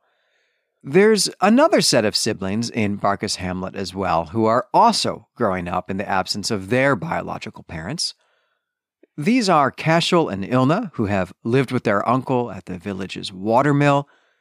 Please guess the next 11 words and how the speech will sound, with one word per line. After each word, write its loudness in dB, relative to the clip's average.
Ilna 0
is 6
a 4
weaver 2
by -2
trade, -6
and -8
Cashel -2
is -10
a -12
shepherd, -2